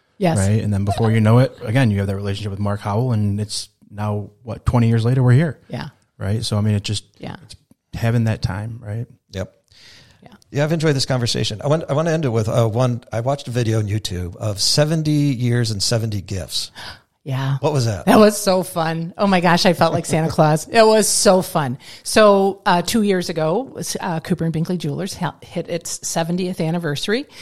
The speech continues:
Speaker 1: and we decided to give back because if it wasn't for this community, we would not be here. This community's been so good to us. And so we went out over a series of ten weeks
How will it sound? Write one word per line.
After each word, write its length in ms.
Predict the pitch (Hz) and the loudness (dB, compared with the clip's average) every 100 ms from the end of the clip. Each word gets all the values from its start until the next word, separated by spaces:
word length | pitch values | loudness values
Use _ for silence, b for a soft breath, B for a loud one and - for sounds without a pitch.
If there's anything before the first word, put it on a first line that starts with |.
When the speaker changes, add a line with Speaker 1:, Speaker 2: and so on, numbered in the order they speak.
| B - | B -2
Speaker 1:
and 120 | 180 | 2
we 100 | 185 | 2
decided 520 | 180 - 180 180 180 | 2 0 0 -2 -4
to 60 | 175 | -2
give 240 | 185 151 | -4 -2
back 260 | 180 208 - | -2 -2 -4
because 260 | 185 170 | -4 -4
if 160 | 165 156 | -4 -6
it 100 | - | -6
wasn't 360 | 165 170 185 | -4 -2 -2
for 100 | 190 | -4
this 200 | 180 190 | -6 -8
community, 400 | - 180 190 202 | -6 -6 -2 -2
we 200 | 160 170 | 0 0
would 240 | 185 170 190 | 2 2 2
not 220 | 226 226 | 0 -2
be 160 | 240 247 | -4 -4
here. 240 | 247 254 | -2 -2
This 160 | 196 208 | -2 -4
community's 500 | 185 170 175 196 196 | -2 -4 -2 -4 -4
been 220 | 170 156 | -4 -6
so 300 | - - 175 | -8 -4 -4
good 200 | 180 170 | -4 -6
to 120 | 175 | -6
us. 300 | 185 240 - B B B B | -6 -8 -10 B B B B
And 180 | 196 196 | 0 0
so 320 | - 202 185 | 4 6 6
we 320 | 180 170 220 | 2 0 0
went 180 | 233 220 | 2 0
out 240 | 196 208 - | 2 0 -2
over 240 | 185 175 | -6 -4
a 60 | 170 | -4
series 580 | - 202 190 190 196 - | -4 -2 -2 0 -2 -4
of 340 | 185 180 165 | -6 -6 -8
ten 280 | - 190 202 | -8 -6 -6
weeks 460 | 208 269 - - | -8 -10 -12 -16